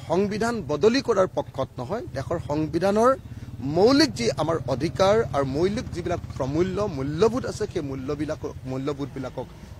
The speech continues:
সুৰক্ষিত কৰাৰ স্বাৰ্থত আমি ভোট দিওঁ। অসমৰ ক্ষেত্ৰতো দেখিছোঁ যে অসমত সাংঘাতিক ধৰণৰ এটা গুণ্ডাৰাজে বিৰাজ কৰিছে।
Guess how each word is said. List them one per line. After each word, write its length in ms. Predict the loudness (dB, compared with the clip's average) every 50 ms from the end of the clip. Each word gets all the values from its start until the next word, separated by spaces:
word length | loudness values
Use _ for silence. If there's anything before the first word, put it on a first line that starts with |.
| -8 0
সুৰক্ষিত 480 | 4 6 6 6 4 0 -6 0 2 2
কৰাৰ 300 | 2 2 2 2 2 2
স্বাৰ্থত 400 | 2 0 0 0 0 -4 -2 -2
আমি 160 | -2 -2 -4
ভোট 200 | -4 -4 -6 -6 0
দিওঁ। 160 | 0 0 0 0 -4 -12 -18 -16 -16 -16 -16 -16 -16 -18 -18 -12 -6 -4
অসমৰ 320 | -4 -2 -2 -2 -2 -2
ক্ষেত্ৰতো 420 | -2 -4 -6 -6 -4 -4 -2 -2 0
দেখিছোঁ 400 | -2 -2 -2 -4 -4 -4 -6 -8 -8 -10 -12 -14 -14 -14 -14 -14 -14 -14 -12 -6 -2
যে 80 | 0
অসমত 340 | 0 0 -2 -4 -6 -6 -6 -6 -6
সাংঘাতিক 460 | -6 -6 -4 -4 -6 -6 -6 -8 -8
ধৰণৰ 360 | -8 -8 -6 -4 -4 -6 -6 -8 -10
এটা 420 | -10 -6 -2 -2 -2 -2 -2 -4 -8 -10 -10
গুণ্ডাৰাজে 500 | -8 -6 -4 -2 -2 0 0 -2 -2 -4
বিৰাজ 360 | -6 -6 -6 -4 -4 -4 -4 -4 -4
কৰিছে। 300 | -4 -4 -4 -4 -6